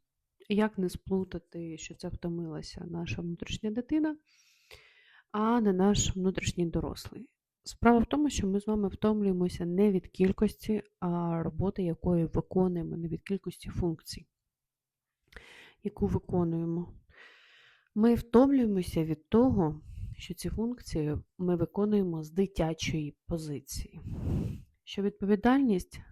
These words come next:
за все, що стосується нашого життя,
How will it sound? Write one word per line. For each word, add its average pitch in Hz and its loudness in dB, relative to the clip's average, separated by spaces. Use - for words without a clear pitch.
за 170 0
все, 175 -4
що - -6
стосується 185 -2
нашого 170 -4
життя, 202 -4